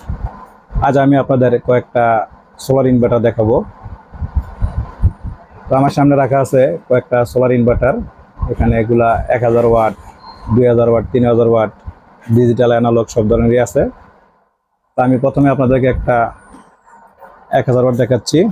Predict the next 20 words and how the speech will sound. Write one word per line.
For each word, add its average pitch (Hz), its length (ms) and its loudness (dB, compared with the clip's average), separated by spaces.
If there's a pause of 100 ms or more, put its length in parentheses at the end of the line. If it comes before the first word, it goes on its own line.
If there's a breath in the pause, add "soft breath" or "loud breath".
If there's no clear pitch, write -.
(720)
এটা 123 160 0
হচ্ছে - 180 0 (240)
এসসি 131 400 -2 (540)
এক 123 120 -2
হাজার 113 260 2
ওয়াট, 127 220 0 (2000)
ম্যাক্স 123 220 0
টেন 143 160 4
অ্যাম্পিয়ার 139 300 2
চার্জ 131 220 -2
কন্ট্রোলার। 135 380 2 (2500)
আর 113 100 0 (120)
কভারটা 127 420 0
খুলে 131 280 2
দেখাই, 117 220 0 (120)
তাহলে 113 320 2 (800)
বুঝতে 120 300 -2
পারবেন। 110 280 2 (4000)
এটা 120 140 2
হচ্ছে 123 160 0